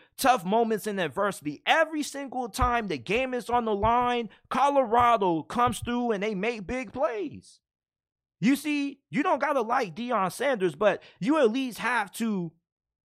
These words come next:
give him props for what he's done at a school that has had a losing record for nearly two decades. I mean, Colorado hasn't been this relevant since,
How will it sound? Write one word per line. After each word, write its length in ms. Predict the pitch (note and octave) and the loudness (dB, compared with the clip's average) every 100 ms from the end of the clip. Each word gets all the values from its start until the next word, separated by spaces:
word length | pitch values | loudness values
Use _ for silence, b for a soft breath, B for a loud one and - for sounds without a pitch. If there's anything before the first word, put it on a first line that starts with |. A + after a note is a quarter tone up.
| _ | _
give 240 | - C#4+ - | 0 0 0
him 220 | B3+ G3+ | -2 -2
props 380 | - B3 A3+ - | 0 2 2 0
for 380 | - F3 D3 - b | -4 0 0 -2 b
what 200 | A#2 A#3+ | 4 4
he's 240 | G#3+ A3 | 2 -4
done 240 | C#3 A3 G#3+ | 2 2 2
at 120 | F#3+ | -2
a 60 | D3+ | -4
school 380 | - A#3 A3 | -6 -4 -2
that 180 | F#3+ F3+ | 2 2
has 220 | E3+ E3 | 2 0
had 240 | F3 G#3+ F3+ | 0 -2 0
a 40 | |
losing 540 | C3+ F#3 A#3+ F#3+ G#3+ F3+ | -2 0 -2 -2 -4 0
record 440 | G#3+ - A3 G3 - _ _ - | -2 0 0 0 -4 _ _ -2
for 560 | A3+ G#3 F#3 E3+ D3+ - _ _ _ _ _ _ | 2 4 6 4 2 -8 _ _ _ _ _ _
nearly 640 | - C#4 D4+ C#4 B3+ G#3+ - - | -2 2 2 2 -4 -6 -10 -2
two 200 | C4+ G#3 | 0 2
decades. 840 | F#3+ G#3 G#3 B2 F2+ F2 - - | 0 -2 -4 -8 -8 -14 -20 -2
I 100 | A3 | 2
mean, 160 | C4+ B3 | 2 -2
Colorado 720 | C4 C#4+ C4+ A#3 B3+ B3+ A#3+ | -4 -2 -2 -2 -2 0 0
hasn't 420 | G3 A#3 G3 A3 | 0 -4 -4 -4
been 240 | F3 A3+ E3 | -2 -2 -2
this 240 | G#3 G3+ | -2 -2
relevant 560 | D#3+ A3+ A#3 G#3 A#3 D3+ | 4 4 4 0 -4 -4
since, 360 | A3 G#3+ C#3+ | -4 -4 -6